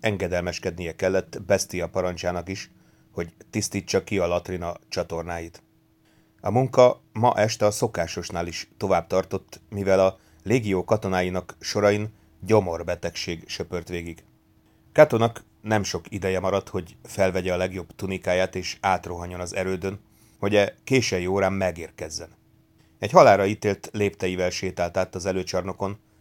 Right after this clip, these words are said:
átjárta a félelem, mivel elkerülhetetlenül ki fogják kérdezni, mi volt a késlekedés oka. Kopogtatott az ajtón. A kilincs azonnal megmozdult,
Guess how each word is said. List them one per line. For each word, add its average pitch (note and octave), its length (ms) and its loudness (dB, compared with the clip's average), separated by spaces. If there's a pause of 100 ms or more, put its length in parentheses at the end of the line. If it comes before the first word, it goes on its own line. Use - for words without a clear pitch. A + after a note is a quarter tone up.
(240)
átjárta F2 460 -6
a F2 40 -6
félelem, F#2+ 480 0
mivel G2 280 -4
elkerülhetetlenül F#2+ 960 -2 (300)
ki G#2+ 120 -8
fogják F2 440 -6
kérdezni, F#2+ 600 -4 (460)
mi B2+ 160 0
volt F#2+ 260 0
a E2 60 -12
késlekedés F2+ 720 -8
oka. E2+ 360 -10 (800)
Kopogtatott F2 580 -10
az F2+ 100 -6
ajtón. E2+ 400 -6 (920)
A - 80 -10
kilincs B2 440 0
azonnal F#2+ 380 0
megmozdult, G2 680 -4